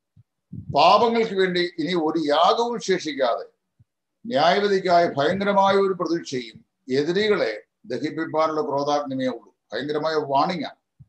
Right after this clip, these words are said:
എബ്രായ ലേഖനത്തിലെ അഞ്ച് മുന്നറിയിപ്പുകൾ, അഞ്ചാമത്തെ മുന്നറിയിപ്പ്. എന്നിട്ട് പറയുകയാണ്, ദൈവപുത്രനെ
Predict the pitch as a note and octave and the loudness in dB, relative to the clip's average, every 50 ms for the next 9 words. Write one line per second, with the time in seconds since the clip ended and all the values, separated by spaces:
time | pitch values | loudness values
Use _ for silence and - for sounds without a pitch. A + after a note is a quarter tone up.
0 | _ _ _ _ _ _ _ A2+ A#2 B2+ C#3 D#3 D#3+ D#3+ E3 E3 E3 E3 C#3+ E3 | _ _ _ _ _ _ _ -10 -6 -2 0 0 0 0 0 -2 -4 -4 -4 -4
1 | E3 E3+ F3+ F3+ - - B2 B2 B2+ C#3+ D#3 D#3+ D#3 E3 F#3+ - - - C#3+ B2+ | -2 -2 -4 -6 -10 -8 -6 -4 -4 -4 -4 -6 -6 -6 -6 -6 -8 -8 -6 -4
2 | B2+ C#3 D3 D3+ D#3 D#3 - - E3+ F3 F3 D3+ D3 D3 E3+ F#3+ G3 G3 G3 F#3+ | -2 -2 -2 -2 -2 -4 -4 -4 -4 -2 -2 -2 -2 0 0 0 0 0 -2 -6
3 | F3+ D#3 D3 C#3+ D3+ D3+ D3 C#3 - - G#2 - _ _ _ _ _ _ _ _ | -6 -4 -4 -4 -2 -2 -4 -4 -8 -12 -16 -18 _ _ _ _ _ _ _ _
4 | _ _ _ _ _ _ _ _ _ _ _ _ _ _ _ _ _ _ _ _ | _ _ _ _ _ _ _ _ _ _ _ _ _ _ _ _ _ _ _ _
5 | _ _ _ _ _ _ _ _ _ _ _ _ _ _ - F3 F#3+ A#3 A#3+ B3+ | _ _ _ _ _ _ _ _ _ _ _ _ _ _ -2 0 2 4 4 4
6 | G#3 G3+ F#3+ G#3+ A#3 B3 A#3+ A3 F#3+ E3 D3+ D3+ E3+ - - _ _ C#3+ B2+ D#3 | 4 4 4 6 6 6 6 6 4 4 2 0 -2 -4 -10 _ _ -6 -2 0
7 | F3+ G3+ A3+ B3+ B3+ B3 A#3+ A3 G#3+ G3+ F#3+ G3 | 2 2 2 0 0 0 0 0 0 0 0 0